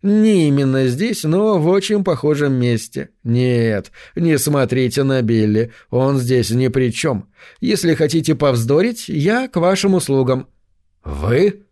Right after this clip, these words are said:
спросил друг Монтрейля. "Как вам угодно. Позвольте мне на минуту отвлечься.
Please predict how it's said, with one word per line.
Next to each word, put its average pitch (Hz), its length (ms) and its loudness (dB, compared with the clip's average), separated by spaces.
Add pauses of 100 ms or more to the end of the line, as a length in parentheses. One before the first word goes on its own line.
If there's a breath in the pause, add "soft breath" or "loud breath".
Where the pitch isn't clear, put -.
(100)
спросил 127 520 0
друг 135 200 2
Монтрейля. 135 640 2 (320 soft breath)
"Как 120 260 0
вам 139 220 2
угодно. 123 560 2 (240 loud breath)
Позвольте 143 580 2
мне 160 180 2
на 160 140 2
минуту 165 360 2
отвлечься. 143 680 2